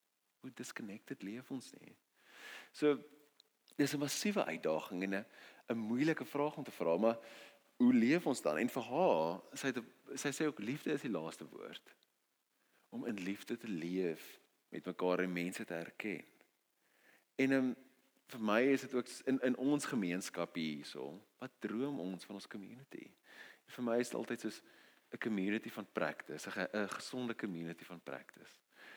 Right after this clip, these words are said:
So, dis hoekom ek en Ria is obsessed daarmee om saam met mense te eet.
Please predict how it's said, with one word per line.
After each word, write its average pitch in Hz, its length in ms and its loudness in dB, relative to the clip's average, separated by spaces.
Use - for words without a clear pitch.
So, 127 200 6
dis 139 160 2
hoekom 156 280 2
ek - 120 -4
en 147 120 -2
Ria 131 180 6
is 98 120 2
obsessed - 460 -4
daarmee 82 280 -2
om 82 120 -6
saam 98 180 -6
met 87 100 -4
mense 80 240 -8
te - 160 -8
eet. 58 180 -10